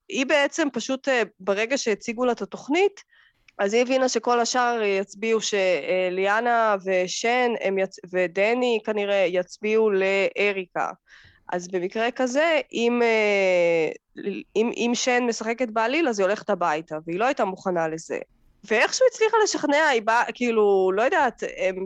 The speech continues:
פשוט הצליחו לעשות את זה. אני גם מאוד הופתעתי שזה עבד, וששום דבר מזה לא הודלף לשן,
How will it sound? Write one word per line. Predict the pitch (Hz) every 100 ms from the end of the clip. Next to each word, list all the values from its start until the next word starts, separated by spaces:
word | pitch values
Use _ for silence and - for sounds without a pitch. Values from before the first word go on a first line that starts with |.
| 185
פשוט | - -
הצליחו | - 302 311 311
לעשות | 254 - 277
את | 359
זה. | 214 156 147
אני | - 190
גם | 202 233
מאוד | 294 262
הופתעתי | 196 - 196 190 185
שזה | - 180 185 180
עבד, | 170 180 180 190 220 202
וששום | 196 196 - 226
דבר | 226 208 208
מזה | 196 190
לא | 190
הודלף | 190 190 -
לשן, | 190 196 - 180 196